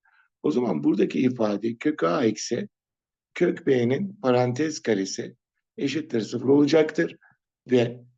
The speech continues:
kök A eksi kök B buradan sıfır.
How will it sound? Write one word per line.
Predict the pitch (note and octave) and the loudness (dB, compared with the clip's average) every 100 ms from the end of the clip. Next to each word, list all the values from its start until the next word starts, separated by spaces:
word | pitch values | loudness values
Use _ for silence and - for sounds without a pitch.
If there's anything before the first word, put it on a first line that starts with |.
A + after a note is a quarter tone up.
| _ | _
kök | - E3+ - | -4 -2 2
A | C#3 A#2+ A#2 C#3 | 2 2 -2 -4
eksi | C3 - G#2+ | -4 -6 -4
kök | D3 D3+ - | -2 -2 -2
B | C3+ A#2+ A#2 | -2 -2 -4
buradan | A#2 A2+ G2+ | -4 -2 -4
sıfır. | F#2 C3 B2+ D#3+ F3+ | -4 -2 2 2 2